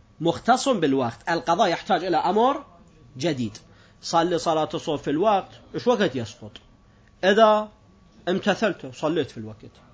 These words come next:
إذا، إذا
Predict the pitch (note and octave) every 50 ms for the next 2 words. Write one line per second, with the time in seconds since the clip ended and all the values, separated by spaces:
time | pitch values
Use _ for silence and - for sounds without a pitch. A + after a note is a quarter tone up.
0 | - _ - - - - - - - - - - - G#3 A3+ A#3+ G#3+ A#3+ B3 A3
1 | G3+ F3+ E3 D#3 - - - - - - - _ - - - - - - - -
2 | - - _ _ _ _ _ - F3 F3+ A3+ A3+ A#3+ C4 -